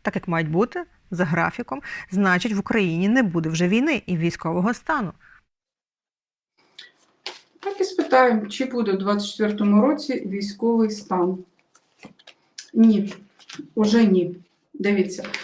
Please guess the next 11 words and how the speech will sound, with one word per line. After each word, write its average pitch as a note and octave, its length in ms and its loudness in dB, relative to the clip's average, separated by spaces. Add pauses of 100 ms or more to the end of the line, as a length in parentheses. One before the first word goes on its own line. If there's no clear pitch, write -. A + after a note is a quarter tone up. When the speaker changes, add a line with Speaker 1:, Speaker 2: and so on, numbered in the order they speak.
(140)
Speaker 2:
час C4 300 4
не A3+ 80 0
показано C#4 600 4
мені, D4 240 6
але G3+ 180 0
колесо A3 460 2
фортуни G#3 460 0
вже F#3+ 200 -4
змінилося. F3+ 800 0
Оце G3+ 320 -2
справедливість. A3 1040 -2